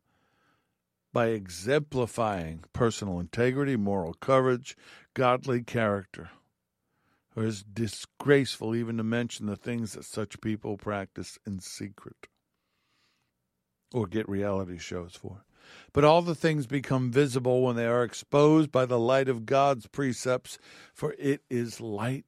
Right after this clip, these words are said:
that makes everything visible. You understand why the world doesn't want this. You understand why Hollywood doesn't want this. You understand why the media doesn't want this.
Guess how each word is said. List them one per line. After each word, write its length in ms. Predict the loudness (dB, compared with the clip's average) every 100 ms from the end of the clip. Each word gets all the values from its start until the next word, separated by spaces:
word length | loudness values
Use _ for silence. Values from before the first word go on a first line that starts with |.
| -20
that 80 | -20 -14
makes 340 | -12 -12 -14 -2
everything 680 | 0 0 -2 -2 -4 -4
visible. 520 | -4 -4 -4 -2 -2 2
You 160 | 4
understand 640 | 4 2 -2 -2 0 0 2
why 380 | 4 4 4 2
the 100 | 2
world 400 | 2 2 2 2
doesn't 360 | -2 -4 -6
want 300 | -2 -2 -2
this. 200 | -4 -6 -10 -20 -10
You 100 | -2
understand 480 | 0 0 0 2 4
why 140 | 6 4
Hollywood 800 | 4 4 6 6 4 4 4
doesn't 340 | 2 2 0 0
want 320 | 2 2 0
this. 240 | -6 -6 -12 -20 -4
You 200 | 0 2
understand 800 | 2 0 0 0 0 0 2 4
why 140 | 4
the 100 | 4
media 540 | 2 2 2 4 4 4
doesn't 440 | 2 0 0 -2
want 300 | 2 2 2
this. 320 | -2 -4 -6